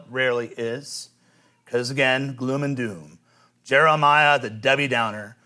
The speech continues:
the negative Nancy, right? Where's the silver lining in those storm clouds, Jeremiah?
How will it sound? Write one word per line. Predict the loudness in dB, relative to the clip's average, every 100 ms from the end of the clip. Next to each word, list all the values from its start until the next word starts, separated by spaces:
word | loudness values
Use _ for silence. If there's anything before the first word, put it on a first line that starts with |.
| _ _ -10
the | -6
negative | 0 2 2 -2
Nancy, | -2 -6 -4 -6 -6
right? | -2 -2 -4 -10 -20 -20 _ _ _ _ _ _ _ _ _ _ _ _ _
Where's | 4 6 8 6 2
the | -2
silver | 2 4 4
lining | 4 4 4 2 -2 -6
in | -8
those | -6 -6
storm | -8 -6 -4 -4 -6
clouds, | -8 -6 -6 -8 -16 _ _
Jeremiah? | -10 -10 -12 -20 -20